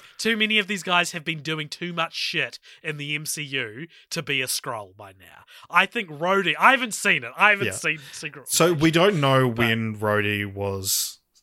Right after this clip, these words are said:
Speaker 1: replaced. I also haven't even got to and I probably won't, like, got to the reveal, so I don't understand exactly how it is. And, like,
Speaker 2: So
Speaker 1: when
Speaker 2: does
Speaker 1: you don't know
Speaker 2: Everett die in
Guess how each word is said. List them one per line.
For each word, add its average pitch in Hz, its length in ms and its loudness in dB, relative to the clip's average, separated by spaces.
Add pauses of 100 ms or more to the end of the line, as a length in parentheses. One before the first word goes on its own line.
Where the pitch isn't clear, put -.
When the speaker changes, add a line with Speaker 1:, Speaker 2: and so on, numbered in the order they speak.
(180)
Speaker 1:
replaced. - 680 -4 (120)
I 123 120 2
also 123 260 2
haven't 117 400 -2
even 110 240 -4
got 101 340 -6
to 110 200 -6 (360)
and 110 120 -4
I 110 60 -4 (140)
probably 113 200 -4
won't, 104 400 -8
like, 104 260 -4 (600)
got 120 220 4
to 123 100 -2
the 113 120 2
reveal, 107 500 0
so 107 120 0
I 104 40 2
don't 107 160 -2
understand 104 420 -4
exactly 104 400 -4
how 104 220 -2
it 104 60 0
is. 101 100 -6
And, 107 100 -8
like, 107 100 -2
Speaker 2:
So - 60 -4
Speaker 1:
when - 80 -2
Speaker 2:
does 117 100 0
Speaker 1:
you - 60 0
don't - 140 4
know - 100 2
Speaker 2:
Everett 185 160 0
die 180 520 4
in 135 460 -6